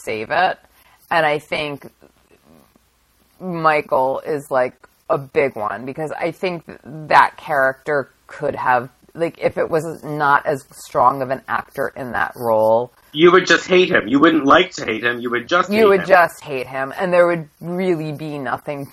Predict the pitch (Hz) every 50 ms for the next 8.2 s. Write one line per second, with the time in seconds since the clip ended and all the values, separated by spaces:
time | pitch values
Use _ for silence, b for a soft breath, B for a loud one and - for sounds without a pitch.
0 | - - 151 143 135 - 123 113 117 117 110 - - _ - - 175 170 160 151
1 | - - 98 92 - - 147 127 92 - - - - 92 - - - - _ -
2 | - - - - - - 190 175 160 156 - B B B B B B - 226 233
3 | 254 311 381 403 403 - 277 262 269 262 - - 175 175 202 180 156 131 123 123
4 | 131 135 - - 220 233 208 247 247 185 143 - - 107 78 60 62 - - _
5 | _ _ _ _ _ _ _ _ _ _ _ _ _ _ - - 165 180 190 151
6 | 120 104 95 87 - _ _ _ _ - 131 131 135 135 - - - 120 143 156
7 | 156 - - - 131 120 143 - - 95 90 - _ - - - - 127 - 113
8 | - - - -